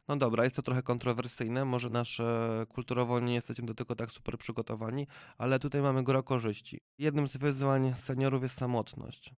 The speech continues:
więc mieszkając z kimś mają po prostu fellows, przyjaciół, z którymi spędzają czas. Druga kwestia, no to jest dzielenie kosztów tego wspólnego mieszkania. To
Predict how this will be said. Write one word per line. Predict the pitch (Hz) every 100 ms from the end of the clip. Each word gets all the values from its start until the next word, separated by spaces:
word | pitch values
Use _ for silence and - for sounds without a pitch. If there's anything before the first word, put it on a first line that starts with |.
| _ _ -
więc | 117
mieszkając | 127 123 - 123 120 -
z |
kimś | - 127 123 127 - 120
mają | 120 117 117
po | 113
prostu | 113 113 110 - 120
fellows, | 117 123 107 104 -
przyjaciół, | - 120 104 - 110
z |
którymi | - - 104 107
spędzają | - 113 110 107 107
czas. | 110 120 -
Druga | 127 147 139
kwestia, | - 127 131 -
no | 135 131
to | 135
jest | 131 127
dzielenie | 135 139 135
kosztów | 139 135 127
tego | - 113 110
wspólnego | - - 117 110 110
mieszkania. | 107 110 107 101 110 -
To | - 113 113